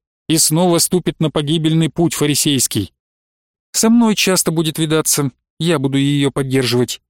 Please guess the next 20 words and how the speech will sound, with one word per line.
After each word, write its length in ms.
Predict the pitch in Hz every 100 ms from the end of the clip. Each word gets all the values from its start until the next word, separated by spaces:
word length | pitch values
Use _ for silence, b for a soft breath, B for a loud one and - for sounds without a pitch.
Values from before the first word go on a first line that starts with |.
| _ _ -
Отец 340 | 156 220 -
обещал 380 | 170 170 - 190
отпускать 540 | 175 - - 226 196
ее 260 | 143 156 147
ко 140 | -
мне 180 | 165 156
в 60 | 120
Фатьянку. 640 | - 190 151 117 - 104 - _ _ _
При 140 | -
мне 180 | 208 233
не 100 | 233
пойдет 380 | 226 226 151 147
она 160 | 151 147
в 80 |
адские 340 | 143 135 - 143
ворота, 460 | 139 143 131 139 - _ b b b
не 120 | 196
возвратится 680 | 214 196 226 233 185 - 165
в 20 |
язычество, — 680 | 165 165 170 - - 156